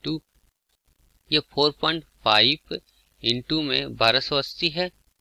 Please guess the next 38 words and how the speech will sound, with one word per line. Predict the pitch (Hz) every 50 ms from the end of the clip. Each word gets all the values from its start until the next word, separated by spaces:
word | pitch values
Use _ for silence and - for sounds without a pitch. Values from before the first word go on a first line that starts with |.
| _ _ _ _ _ _ -
उससे | 110 - - 143
multiplication | 135 131 127 - - 139 123 127 123 - - 147 151
कर | 147 151
देंगे | 147 151 151 156 156
अंदर, | 156 156 156 160 180 190 - _ _ _ _ _ _ -
तो | 123
ये | 127
हो | 127 123
जाएगा | 120 123 123 123 127
मेरा | 131 139 143
फ़ाइव | 139 - _ - 107 110 127 127 -
सेवन | - - - 110 101 104 120 139 143 135
सिक्स | - - - - 113 - - - - 165 - _ _ _ _ _ -
ज़ीरो | 98 98 95 90 - - _ _ _ _ _ _ -
और | 107
minus | 104 104 104 104 113 120 117 - -
में | 156 170 180 - _ _ _ _ _ _ _ _ _
फ़ोर | - 107 107 113 123 - _ _
पॉइंट | - 107 107 120 143 147 - -
फ़ाइव | - - _ _ 98 95 107 123 - _ _ 143
एक्स, | 165 156 - - - _
इसको | - 113 - - - 113
इधर | 101 123 139
लेके | 147 147 147 - 151
आएंगे | 147 147 151 151 151
तो | - 143
प्लस | - 156 160 - -
में | 170 160
हो |
जाएगा। | 151 160 156 156 160 156 - _ _ _ _ _ _ _ _ -
तो | 120
फ़ोर | 113 - _ - 120 135 147 143 - _
पॉइंट | - 156 156 165 165 156 - _ _ -
फ़ाइव | 107 107 113 117 113 117 - _ - - _ _
प्लस | - 131 127 135 - 143
थ्री | 135 - - 131 131 139 143 139 _
पॉइंट | 156 151 147 151 -
फ़ाइव | _ 143 139 139